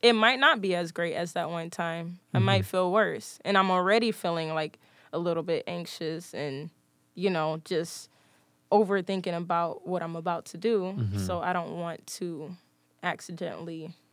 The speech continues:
Speaker 1: trigger that even more.
Speaker 2: Mm-hmm. And for your voice, smoking,
Speaker 1: Yeah, yeah.
Speaker 2: not
Speaker 1: I don't
Speaker 2: good for
Speaker 1: wanna
Speaker 2: the
Speaker 1: do that
Speaker 2: voice.
Speaker 1: either.
Speaker 2: Alcohol, not really either. It's not good for your stomach
Speaker 1: Mm-hmm.
Speaker 2: and your gut and your esophagus. Like, all these things that you need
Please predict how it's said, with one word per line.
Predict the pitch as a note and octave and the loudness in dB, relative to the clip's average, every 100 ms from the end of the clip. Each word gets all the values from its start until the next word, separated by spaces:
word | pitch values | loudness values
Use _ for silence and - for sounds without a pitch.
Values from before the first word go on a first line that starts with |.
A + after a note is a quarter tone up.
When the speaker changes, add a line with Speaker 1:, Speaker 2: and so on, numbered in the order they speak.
| _ _ _ _ | _ _ _ _
Speaker 1:
trigger | - F#3+ F3+ | -8 -6 -4
that | F3 E3+ | -6 -6
even | E3+ E3 | -8 -8
more. | E3+ F3 C3 D3+ G3 _ - | -6 -6 -8 -10 -14 _ -4
Speaker 2:
Mm-hmm. | G#2+ F#2+ F2 F2+ - - | -2 -2 -6 -10 -12 2
And | C#3+ D#3 | 4 8
for | D#3 | 8
your | A#2 | 8
voice, | G2+ G2 F#2 - - - | 8 6 4 0 -4 -10
smoking, | - A2 G2+ - | -2 0 2 4
Speaker 1:
Yeah, | A3 F#3 C#3 F3 - | 6 4 2 -6 -10
yeah. | E3+ G2+ | -8 -2
Speaker 2:
not | G2+ F2+ | 2 2
Speaker 1:
I | |
don't | F#2 | 2
Speaker 2:
good | F#2 | -2
for | F#2+ | -2
Speaker 1:
wanna | |
Speaker 2:
the | F2+ | -2
Speaker 1:
do | E2+ | 0
that | |
Speaker 2:
voice. | E2 F2 B2+ | 0 0 0
Speaker 1:
either. | C3+ | 4
Speaker 2:
Alcohol, | G#2+ G2+ - G#2 G#2 | 4 4 2 4 4
not | G#2 G2 - | 2 -2 -4
really | F#2+ F#2 | -6 -4
either. | F2+ F2+ F2+ F#2+ - - - - - - - _ | -4 -2 -2 -2 -6 -18 -20 -18 -16 -18 -20 _
It's | - | 4
not | C#3 | 6
good | D3+ A#2+ | 6 4
for | B2 | 4
your | A2+ | 4
stomach | - G#2+ G2+ G2+ G2+ - - - G3+ | 2 2 2 2 0 -8 -14 -12 -6
Speaker 1:
Mm-hmm. | F#3+ E3 F3 F3 | -4 -2 -2 -4
Speaker 2:
and | F2+ | -4
your | F2 | -6
gut | E2+ F#2+ F2+ | 0 2 2
and | D#2+ | 2
your | F2 | -4
esophagus. | F2+ F#2+ E2+ F#2 F2+ - | 0 2 0 -2 -4 0
Like, | G2+ | 6
all | C3+ | 8
these | C3+ B2 - | 10 8 6
things | A#2+ A2+ G2 | 6 6 4
that | |
you | D#2 G2 | 2 2
need | F#2+ F#2 G2 G2+ | 2 2 0 -4